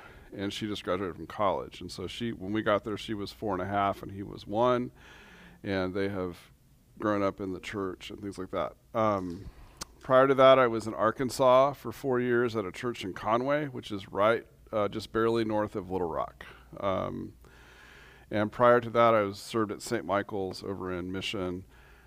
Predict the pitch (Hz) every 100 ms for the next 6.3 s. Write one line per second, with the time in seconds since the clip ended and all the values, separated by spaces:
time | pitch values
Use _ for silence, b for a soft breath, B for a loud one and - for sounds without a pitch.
0 | b - 92 87 78 - 50 - - -
1 | - 104 110 107 - 110 107 104 104 104
2 | 98 117 113 - 120 110 104 123 143 143
3 | - 127 120 120 110 113 117 110 110 107
4 | 107 95 107 110 104 - 117 120 117 123
5 | 117 113 110 123 113 113 113 - 107 107
6 | 104 95 92